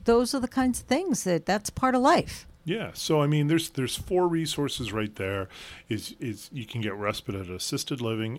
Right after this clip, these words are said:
Speaker 2: if
Speaker 1: Yep.
Speaker 2: they don't need medical care. You can go to a skilled nursing facility. You can call up and speak with a geriatric care manager to see which ones will do. Some of 'em might say, "Hey, no, we're not gonna stop by the house just for an hour." Some of 'em s-,
Speaker 1: Mm-hmm.
Speaker 2: may say yes. And then you can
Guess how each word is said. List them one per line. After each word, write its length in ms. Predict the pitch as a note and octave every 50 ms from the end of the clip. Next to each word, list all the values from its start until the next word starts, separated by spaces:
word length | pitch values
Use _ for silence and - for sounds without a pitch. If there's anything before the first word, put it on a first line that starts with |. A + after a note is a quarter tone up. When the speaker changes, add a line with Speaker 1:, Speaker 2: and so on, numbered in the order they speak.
| -
Speaker 2:
if 120 | - B2 G3
Speaker 1:
Yep. 80 | G#3+ A3
Speaker 2:
they 100 | - G2+
don't 200 | G2 G#2 G#2+ A2
need 180 | A2+ A2 G#2 G#2+
medical 340 | G#2+ G2 G2+ F#2+ - -
care. 300 | F#2+ - - - G#2 G2+
You 120 | G2+ G2 F#2
can 120 | - G#2+
go 160 | G2+ G2+ G2+
to 120 | G2 G2 F#2+
a 60 | F#2
skilled 380 | - - - - A#2+ A#2 B2 A#2+
nursing 340 | A2+ A2 G#2+ - - A#2
facility. 640 | G#2 - G2+ G2+ - - G#2+ G2+ G#2 G2+ G2+ G#2 - - - - - - - -
You 140 | A2 G2+
can 180 | G2+ - G2 F#2+
call 340 | - - - G#2+ G2+ G2+ G2+
up 200 | G2 G2+ G2+ -
and 200 | - G#2+ G2 G2
speak 380 | - - - - G#2 F#2+ -
with 140 | - F#2+ -
a 20 | F#2+
geriatric 640 | F2+ G2 G#2 A#2+ C3 C3+ C3+ B2+ B2+ - - -
care 300 | - - B2 A#2 A2+ A2+
manager 440 | A2 A2 G#2+ G#2+ G#2+ G#2+ G#2 G#2+ G#2+
to 140 | G#2 - G2+
see 220 | - - - A2
which 260 | G#2 G#2 G#2+ G#2+ - -
ones 220 | A2+ G#2+ G#2+ G2
will 100 | G2+ G#2+
do. 240 | G2+ G2 F#2+ F#2+ F#2+ - - - - -
Some 220 | - - - A2 A2+
of 140 | C3 C3+ C#3+
'em 80 | C#3+ C3+
might 260 | B2 A#2+ B2 B2+ B2
say, 180 | - - A#2+ A2
"Hey, 180 | G#2 A2 A2 G#2
no, 220 | G#2 G#2+ G#2+ G#2
we're 140 | G#2 G#2 G#2
not 180 | G#2+ G#2 G#2+ -
gonna 140 | G#2+ G2+
stop 280 | - - - G#2+ G2+ -
by 120 | - G#2
the 140 | G2+ G2+ G2
house 240 | F2+ G2 G2+ F#2 -
just 200 | - A2 G2+ -
for 140 | - - G2+
an 80 | F#2+
hour." 220 | F#2+ F#2+ G2+ A#2 C3
Some 260 | - - - A2+ G#2+
of 140 | B2 B2+ A2+
'em 240 | B2 B2+ C3 A#2+ - - - _ _ _ _ - G#3 -
s-, 160 | F#3+ F#3 F#3+
Speaker 1:
Mm-hmm. 80 | F#3+ -
Speaker 2:
may 160 | A2 A2 A#2
say 200 | - - D#3 D3
yes. 460 | C#3 A#2 F#2 E2 E2 E2+ - - - - - - - - - - _
And 160 | - C3+ C#3 C#3+
then 100 | C#3 C#3
you 80 | C#3
can 320 | B2+ - C#3 C3+ C3+ C3